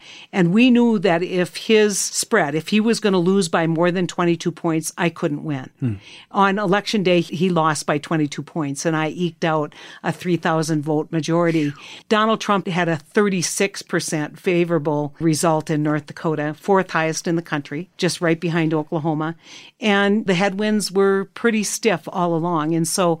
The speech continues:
Speaker 1: when you look at it, Donald Trump did better in North Dakota than he did in Alabama. So just so people get an idea of how tough that was
Speaker 2: Mm-hmm.
Speaker 1: to buck that trend. And, you know, I assumed, because I think it was the only thing I could do politically, but I also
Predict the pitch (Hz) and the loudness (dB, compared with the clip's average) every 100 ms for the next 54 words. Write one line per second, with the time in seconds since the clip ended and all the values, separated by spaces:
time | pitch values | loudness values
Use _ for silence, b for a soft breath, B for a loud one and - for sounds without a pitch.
0 | B 208 196 190 214 - 190 175 165 - | B 2 4 4 2 0 0 2 0 -4
1 | _ - 214 214 214 - 208 - 185 147 | _ -2 2 2 0 0 -2 2 2 4
2 | 180 190 180 170 165 - - 165 156 151 | 2 2 2 2 0 -2 0 0 2 0
3 | 151 147 156 147 139 143 131 131 123 107 | 2 0 -2 -2 -4 -6 -8 -10 -12 -16
4 | _ _ _ _ _ _ _ _ 127 156 | _ _ _ _ _ _ _ _ 0 2
5 | 208 285 - 269 277 277 254 240 226 220 | 6 4 4 4 4 4 2 2 2 2
6 | 202 185 196 202 165 - 226 196 180 165 | 2 0 2 2 2 -2 2 2 2 -4
7 | - - 214 208 - 220 - 220 185 196 | -6 0 2 2 -2 -2 0 0 0 0
8 | 185 175 117 101 104 113 - 196 190 180 | 2 4 2 2 0 -2 0 0 2 0
9 | 185 170 - 240 208 185 208 202 B - | -2 -2 0 2 2 2 2 2 B 4
10 | 269 269 311 - 254 226 175 202 226 - | 4 6 2 0 2 4 4 2 -2 -2
11 | 202 - 180 202 170 165 208 180 185 170 | -4 0 0 2 0 0 -4 -2 0 0
12 | 175 175 180 190 175 165 165 180 165 185 | 0 2 0 0 -2 -2 -2 -2 -2 0
13 | 226 226 190 170 180 185 240 320 - 220 | 2 2 2 0 2 2 2 0 2 4
14 | 185 | 4